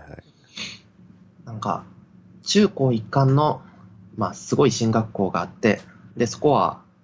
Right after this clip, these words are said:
その、教職員もものすごい年収をもらってるし、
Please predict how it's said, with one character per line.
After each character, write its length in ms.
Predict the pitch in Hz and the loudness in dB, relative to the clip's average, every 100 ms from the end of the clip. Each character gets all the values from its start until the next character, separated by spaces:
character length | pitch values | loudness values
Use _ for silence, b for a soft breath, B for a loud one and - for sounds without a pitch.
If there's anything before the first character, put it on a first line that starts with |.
| _ _ | _ _
そ 160 | - 87 | -16 -14
の、 200 | 87 - - _ B B B B _ _ _ _ _ _ - | -16 -20 -20 _ B B B B _ _ _ _ _ _ -4
教 220 | 139 139 | 2 2
職 260 | 143 135 143 | 2 -2 -2
員 420 | 110 95 90 80 - | 0 -2 -6 -10 -4
も 120 | 92 | 0
も 160 | 92 113 | 2 2
の 80 | |
す 120 | 107 113 | 2 2
ご 120 | 101 | 2
い 40 | |
年 200 | 92 95 | 0 -4
収 160 | - 101 | 0 2
を 100 | 95 | 2
も 100 | 95 | 0
ら 100 | 92 | -2
っ 40 | |
て 100 | - | -2
る 60 | 101 | -2
し、 300 | - 110 | 0 0